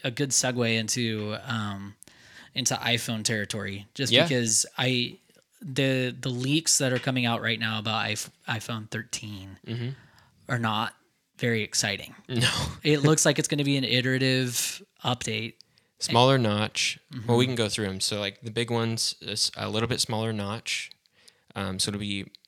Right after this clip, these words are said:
Speaker 2: a little bit more narrow. I don't think it'll be shorter,
Speaker 1: Mm-hmm.
Speaker 2: but the rumors are that it will ch-, it'll take off, like, half of, it'll be half the width.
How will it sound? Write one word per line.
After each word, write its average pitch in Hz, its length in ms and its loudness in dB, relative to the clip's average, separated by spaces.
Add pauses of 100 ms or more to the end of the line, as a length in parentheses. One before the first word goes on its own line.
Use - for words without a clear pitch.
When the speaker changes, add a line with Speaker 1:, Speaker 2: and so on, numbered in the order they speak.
(200)
Speaker 2:
a - 40 -20
little 123 160 -2
bit 113 100 -2
more 113 140 -2
narrow. 107 680 -2 (140)
I 113 60 -6
don't 131 160 0
think 139 160 -4
it'll 117 160 -4
be 101 100 -8
shorter, 104 680 0 (320)
Speaker 1:
Mm-hmm. 113 360 -6 (280)
Speaker 2:
but 98 120 -4
the 104 80 -2
rumors 107 300 0
are 101 160 0
that 98 160 -2
it - 200 -8
will 101 280 -8 (120)
ch-, - 260 2
it'll 98 260 -6
take - 300 -4
off, 101 460 -4 (960)
like, 95 160 -6
half 95 420 -2
of, 92 140 -6
it'll 107 160 -2
be 95 120 -6
half 95 320 -8
the 92 140 -10
width. - 380 -10